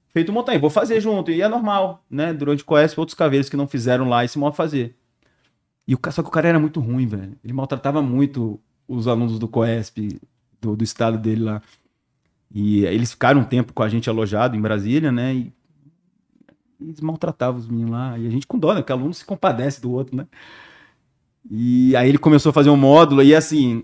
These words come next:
o módulo da, da montanha, você faz, acho que são cinco provas num dia e cinco no outro. Você pode perder três no máximo, salvo engano. Se você perder a car-, a quarta rota, você perde.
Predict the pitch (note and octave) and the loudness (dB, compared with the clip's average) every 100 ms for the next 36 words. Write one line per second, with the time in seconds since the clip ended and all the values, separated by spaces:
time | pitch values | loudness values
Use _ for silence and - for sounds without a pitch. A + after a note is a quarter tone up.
0 | - C3 B2+ C#3+ C#3+ C3+ B2+ B2+ C3 B2 | -10 -6 0 2 2 0 0 0 0 -2
1 | A#2+ D3 E3+ C#3 B2+ - C3+ - C3+ B2+ | 0 0 2 0 -2 -6 -6 -4 0 0
2 | A#2 G#2+ - _ _ - B2+ A#2 - D#3+ | -2 -6 -16 _ _ -12 -10 -8 -6 -8
3 | - C#3+ B2+ B2+ B2+ C#3 D3 D#3 E3+ A2+ | -4 -4 -2 -2 -4 -4 -6 -2 -2 -2
4 | - - _ _ _ - - C3+ C#3+ C#3+ | -4 -16 _ _ _ -4 0 2 4 2
5 | F3 D#3 D#3 C#3+ C3+ A#2+ A2 A2 A2 G#2 | 2 4 6 6 4 2 0 -4 -10 -8
6 | A#2 B2+ D3 A2+ A2+ G#2 G#2 _ _ _ | -6 -2 -2 -2 -6 -8 -12 _ _ _
7 | _ _ _ _ - - - - - A#2+ | _ _ _ _ -20 -20 -20 -12 -8 -6
8 | A#2+ C#3 C3 C3+ B2 B2 C3+ - B2 - | -4 -2 0 0 2 0 0 -4 -8 -2
9 | B2+ C3 C#3+ C3+ A#2+ B2+ C#3 D3+ C#3+ D3+ | -2 -2 -4 -6 -2 -2 -2 -6 -10 -10
10 | C#3+ A2+ G2 | -8 -8 -8